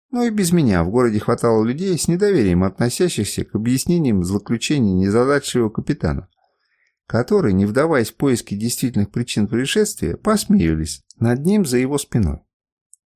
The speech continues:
Однако, несмотря на все насмешки, на позолоченном шлеме он носил теперь и гребень из шерсти слина,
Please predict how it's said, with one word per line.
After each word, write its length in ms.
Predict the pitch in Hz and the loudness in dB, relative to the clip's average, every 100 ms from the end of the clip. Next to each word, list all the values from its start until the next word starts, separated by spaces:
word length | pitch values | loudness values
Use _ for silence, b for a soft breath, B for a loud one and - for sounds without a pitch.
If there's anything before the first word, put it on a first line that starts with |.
| _ _ _ _ _ - | _ _ _ _ _ 0
Однако, 500 | 131 214 226 220 190 | 0 2 0 0 0
несмотря 520 | 120 147 185 185 170 | 0 0 -2 0 0
на 100 | 160 | 0
все 180 | - 160 | 0 -2
насмешки, 640 | 160 - 208 180 - - - | -2 0 0 -2 -6 -8 -2
на 160 | 107 | -2
позолоченном 600 | 127 151 185 196 - 156 | 0 0 0 0 -2 -2
шлеме 340 | - 208 202 143 | -2 -2 0 0
он 80 | |
носил 300 | 143 151 190 | 0 0 -2
теперь 360 | 175 156 - 156 | -2 -4 -2 -2
и 20 | |
гребень 400 | 156 165 131 92 | -2 -2 2 2
из 80 | 90 | 2
шерсти 460 | - 135 139 - - | 0 0 0 -2 -8
слина, 420 | - 139 80 | -4 0 0